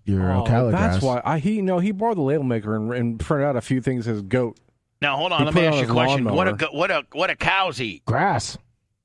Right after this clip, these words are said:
Speaker 1: grass
Speaker 2: Right,
Speaker 1: and hay.
Speaker 2: that's what you said about
Speaker 3: No.
Speaker 2: goats.
Speaker 3: Next thing you know, I gotta bring in fucking hay for them too, don't I? And, and,
Speaker 2: Yeah.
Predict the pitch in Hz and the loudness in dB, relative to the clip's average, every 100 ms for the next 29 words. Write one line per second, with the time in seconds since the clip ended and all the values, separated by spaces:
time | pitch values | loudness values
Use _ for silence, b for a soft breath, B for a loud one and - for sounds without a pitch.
0 | _ _ - 123 160 190 151 160 131 170 | _ _ 0 2 4 4 6 6 4 4
1 | 170 170 165 160 139 107 - - _ 170 | 4 2 2 0 0 -2 -6 -18 _ -4
2 | - 180 180 190 175 170 156 143 160 160 | -2 -2 0 2 2 2 0 0 0 0
3 | 160 156 - 165 165 151 151 165 165 175 | -2 -2 0 0 0 -2 -2 -2 -2 -2
4 | 180 202 170 170 196 175 175 143 107 107 | 0 -2 -2 0 0 2 0 0 -2 -6
5 | 107 123 127 98 95 | -8 -4 -2 -2 -4